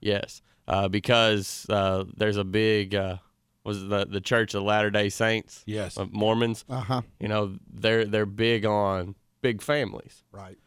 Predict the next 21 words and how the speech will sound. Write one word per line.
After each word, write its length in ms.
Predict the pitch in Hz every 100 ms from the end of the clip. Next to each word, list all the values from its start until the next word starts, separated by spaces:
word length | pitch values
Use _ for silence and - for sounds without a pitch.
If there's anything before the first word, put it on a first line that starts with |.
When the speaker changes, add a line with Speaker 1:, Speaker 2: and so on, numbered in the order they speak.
| _ _ _
Speaker 1:
Well, 520 | 110 120 113 113 135 - _ _ _ _
Speaker 3:
And 80 | 135
they 80 | 160
don't 200 | 170 156
believe 280 | 143 147 135
in 120 | 107
birth 260 | 127 123 -
control 460 | 95 - 110 104
either. 240 | 113 95 90
Is 60 |
that 140 | 104 104
correct? 440 | 110 113 117 - _ _ _ -
Speaker 2:
I 120 | 101
think 280 | - 120 -
so. 260 | 92 87
I 100 | 85 98
don't 80 | 104
Speaker 3:
Right. 100 | 90
Speaker 2:
know. 300 | 98 92 80 _ -
Speaker 1:
Well, 300 | 101 101 98
yeah, 320 | 110 107 92